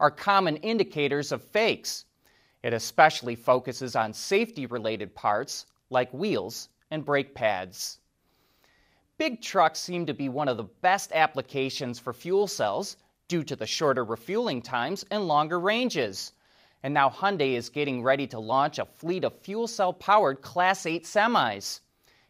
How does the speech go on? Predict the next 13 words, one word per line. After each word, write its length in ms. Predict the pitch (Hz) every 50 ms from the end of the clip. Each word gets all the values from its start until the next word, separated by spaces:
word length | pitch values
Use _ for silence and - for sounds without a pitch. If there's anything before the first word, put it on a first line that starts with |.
| _ -
It's 240 | 123 120 - - -
working 360 | 123 131 139 - 175 165 147
with 200 | - 156 - -
both 280 | 131 120 120 113 -
public 420 | - - 139 131 113 135 156 - -
and 140 | 120 107 -
private 460 | - - 120 117 120 110 - - _
partners 580 | - 139 147 160 - 110 110 107 113 117 -
to 140 | - 127 117 -
operate 520 | 135 139 147 156 - 143 127 120 107 - -
thirty 520 | - - - 202 220 220 165 123 117 120
of 140 | 107 117 120
its 180 | 123 117 -